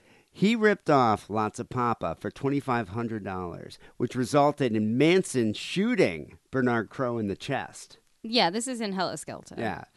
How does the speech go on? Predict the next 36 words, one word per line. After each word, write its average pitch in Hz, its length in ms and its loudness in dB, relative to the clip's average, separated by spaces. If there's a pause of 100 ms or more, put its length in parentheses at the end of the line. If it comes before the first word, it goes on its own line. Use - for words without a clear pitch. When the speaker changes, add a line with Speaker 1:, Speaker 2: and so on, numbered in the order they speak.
(280)
Speaker 1:
So - 120 -4
now 156 360 4 (400)
Manson, 139 920 2 (1000)
so 170 100 4
w-, 202 160 4 (100)
what 196 200 8
ended 220 180 6
up 143 140 6
happening, 90 640 -2 (300)
long 135 200 4
story 110 240 0
short, 85 500 -4
it's, - 220 -14
it's, 82 220 -8 (180)
I, 123 100 -4
I 117 220 0
was 117 140 -2
doing 120 220 4
research 98 340 -2
and 87 100 -4
I'm 82 60 -4
like, 80 160 -8
"God, 80 160 -14
this 80 180 -12
is 92 140 -8
such - 240 -12
a 98 40 -6
long 85 300 -6
story." 76 480 -14 (260)
But 131 120 0
basically, 175 360 4
Tex 170 300 0
Watson 120 400 2
contacted 98 440 -4
an 95 60 -2
ex-girlfriend, 87 840 -8